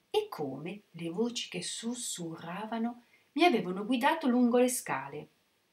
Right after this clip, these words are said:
"Papà, e se la gente stesse vicina alle porte, alle porte delle case, e sussurrando guidasse i nostri amici fino alla barca?",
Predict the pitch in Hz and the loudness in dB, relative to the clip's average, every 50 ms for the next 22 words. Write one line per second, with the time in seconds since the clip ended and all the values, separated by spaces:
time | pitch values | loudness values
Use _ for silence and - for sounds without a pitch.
0 | _ _ _ _ _ _ _ _ _ _ _ _ _ _ _ _ _ _ _ _ | _ _ _ _ _ _ _ _ _ _ _ _ _ _ _ _ _ _ _ _
1 | - 440 427 440 320 143 139 - - _ _ _ _ _ _ _ _ _ _ _ | 6 6 6 6 4 2 2 -4 -14 _ _ _ _ _ _ _ _ _ _ _
2 | _ 285 - 339 330 339 339 285 269 349 392 403 415 381 - 294 254 - - - | _ -6 -4 4 6 6 6 6 4 2 0 0 -4 -6 -6 -4 -4 -4 -4 -4
3 | 285 320 320 - - - 269 220 226 226 220 - - 285 302 302 285 254 240 247 | -6 -6 -6 -6 -2 -2 -2 -2 -2 -2 -2 -2 -2 -2 -2 0 0 0 0 0
4 | 240 - - - 147 151 - - _ - 165 165 170 _ - - - - - 262 | -2 -4 -12 -12 -12 -16 -18 -18 _ -12 -12 -12 -12 _ -20 -20 -20 -6 -2 0
5 | 269 285 277 - 349 359 349 349 330 254 277 269 269 269 269 - 180 151 - - | 0 0 2 2 2 2 2 2 2 2 2 2 0 0 -4 -6 -8 -8 -8 -10
6 | - - - 170 170 170 _ _ _ _ _ _ _ 277 277 - 339 330 339 - | -12 -10 -10 -10 -10 -12 _ _ _ _ _ _ _ -6 -4 -2 -2 -2 -2 0
7 | - 285 285 285 294 302 311 320 311 285 254 254 214 214 226 - 247 254 247 - | 0 0 0 2 2 2 2 2 2 2 0 0 0 0 0 2 2 0 0 -2
8 | - 247 233 240 233 233 - - 247 233 233 254 254 247 - - 247 240 - - | 0 2 2 2 0 -2 -4 -2 0 2 2 2 2 0 -4 -6 -6 -6 -8 -12
9 | _ _ _ _ - - 214 196 190 208 262 269 269 - - - - - - 165 | _ _ _ _ -12 -10 -8 -6 -2 -2 2 2 2 0 0 -6 -12 -12 -8 -8
10 | 165 180 - | -8 -8 -8